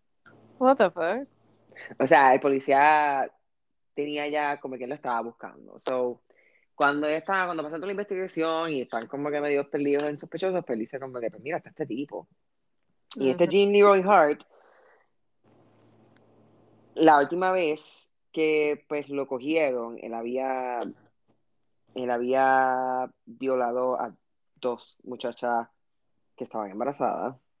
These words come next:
Speaker 1: Uf, o sea, tiene un fetiche ahí súper weird.
Speaker 2: Em, él las secuestró y las ató de las manos, which sounds familiar.
Speaker 1: Ujú.
Speaker 2: Y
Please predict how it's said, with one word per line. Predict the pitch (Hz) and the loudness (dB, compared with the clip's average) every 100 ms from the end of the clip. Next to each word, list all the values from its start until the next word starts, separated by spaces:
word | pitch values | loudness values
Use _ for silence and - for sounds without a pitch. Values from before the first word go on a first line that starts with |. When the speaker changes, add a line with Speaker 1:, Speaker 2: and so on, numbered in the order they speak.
| _ - | _ 2
Speaker 1:
Uf, | 269 370 214 190 - - _ _ | 6 6 4 -2 -16 -20 _ _
o | |
sea, | 208 | -10
tiene | 202 208 | -10 -8
un | 240 | -10
fetiche | - 233 233 226 233 | -8 -10 -10 -12 -8
ahí | 202 208 214 | -8 -8 -12
súper | 214 202 185 165 156 151 _ _ | -12 -6 -6 -8 -16 -20 _ _
weird. | 202 185 | -6 4
Speaker 2:
Em, | 151 143 139 135 135 127 123 117 - _ _ _ _ _ _ _ _ _ _ - | 6 8 6 4 2 2 -2 -6 -12 _ _ _ _ _ _ _ _ _ _ 0
él | 135 | 4
las | 143 151 | 4 4
secuestró | 160 165 160 160 160 156 160 160 | 2 2 4 6 6 4 2 0
y | - 139 | -2 0
las | 131 127 123 123 - | 2 2 0 -6 -6
ató | 123 117 120 131 | -6 -4 -4 -4
de | 143 | -2
las | 143 147 | -4 -4
manos, | 147 117 104 107 139 190 _ _ _ _ _ _ _ _ - | -8 -8 -10 -10 -10 -12 _ _ _ _ _ _ _ _ -20
which | 110 | -20
sounds | - 113 - | -12 -12 -10
familiar. | 127 135 113 107 113 180 - _ _ _ _ - - | -8 -8 -6 -4 -4 -6 -14 _ _ _ _ -20 -12
Speaker 1:
Ujú. | 220 214 196 190 | -10 -10 -10 0
Speaker 2:
Y | 156 147 147 143 139 135 131 | 4 6 6 6 6 4 4